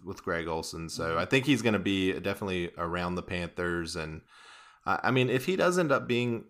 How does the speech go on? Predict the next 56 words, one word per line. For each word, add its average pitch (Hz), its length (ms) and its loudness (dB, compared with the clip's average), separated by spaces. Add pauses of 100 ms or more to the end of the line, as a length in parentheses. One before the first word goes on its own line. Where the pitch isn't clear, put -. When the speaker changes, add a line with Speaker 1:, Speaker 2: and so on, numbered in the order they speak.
(180)
Speaker 1:
a 101 80 -4
broadcaster 101 760 2
like 87 200 0
we 95 140 0
assume 98 360 0
he's 92 160 -4
going 90 240 -2
to 85 80 -10
be, 82 460 0
it, 85 100 -4
whether 87 240 -2
that's 85 220 -2
this 85 260 -6
year 87 180 -2
or 85 40 -4
next 82 340 -8
year, 78 300 -6 (480)
um, 80 400 -4 (200)
I'm 107 180 2
gonna 185 180 2
look 107 200 2
forward 110 240 4
to 110 40 2
li-, 101 300 -2
to 107 120 -2
listening 113 340 0
to 110 80 -2
the 104 80 0
games. 107 320 2
I 85 140 4
hope 127 240 4
he's 110 220 2
on 95 160 2
Monday 92 200 0
Night 90 180 -2
Football, 85 400 0
and 82 80 -2
I 82 40 -2
hope 107 180 -2
the 85 60 -10
Panthers 90 360 -4
actually 85 260 -4
get 98 160 0
a 90 60 0
Monday 87 240 -2
night 85 180 -6
game, 95 380 0 (680)
because 90 380 -2
it 92 40 0
would 90 100 -2
be 95 100 -2
cool 92 380 2
to 80 140 -4
have 82 160 -4
him 85 160 -6
call, 78 520 -4